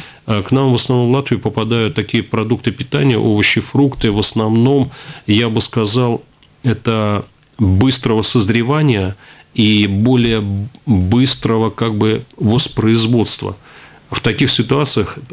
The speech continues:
количество пестицидов, различной химии, нитратов увеличивается в разы.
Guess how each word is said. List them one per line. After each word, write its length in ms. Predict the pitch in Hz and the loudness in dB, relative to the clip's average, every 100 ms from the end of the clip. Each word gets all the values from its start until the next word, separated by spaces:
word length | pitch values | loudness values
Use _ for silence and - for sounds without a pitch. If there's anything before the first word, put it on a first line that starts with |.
| - | -6
количество 420 | 113 120 - - | 0 0 0 -2
пестицидов, 760 | - 117 - 120 - 139 107 101 | -2 -2 0 0 2 2 2 0
различной 560 | 101 104 113 - 110 | 0 2 2 2 0
химии, 380 | - 131 139 110 | 0 2 2 2
нитратов 640 | 101 107 - 135 127 - - - - | 2 0 0 -2 -2 -6 -8 -18 -2
увеличивается 720 | 110 107 127 - 117 107 117 | 2 2 2 2 0 0 0
в 80 | 104 | -2
разы. 340 | 113 107 98 | 0 0 -2